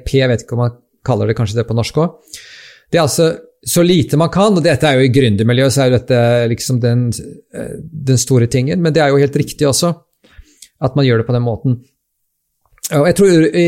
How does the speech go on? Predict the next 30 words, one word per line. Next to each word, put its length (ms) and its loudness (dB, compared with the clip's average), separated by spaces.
i 80 2
løpet 300 0
av 100 -6
pandemien, 500 0
de 160 2
som 160 -2
har 120 -4
klart 280 -2
å 140 0
overleve, 480 2
de 160 0
bransjene 560 -2
som 160 -2
har 160 0
vært 160 -4
rammet 320 -2
hardt, 320 -6
jeg 120 -4
tenker 160 -2
for 40 -4
eksempel 300 0
restaurantbransjen, 1000 -2
så 240 -2
har 140 2
det 80 2
jo 80 0
vært 300 -8
mange 240 0
eksperimenter. 880 -2
Eh, 540 -4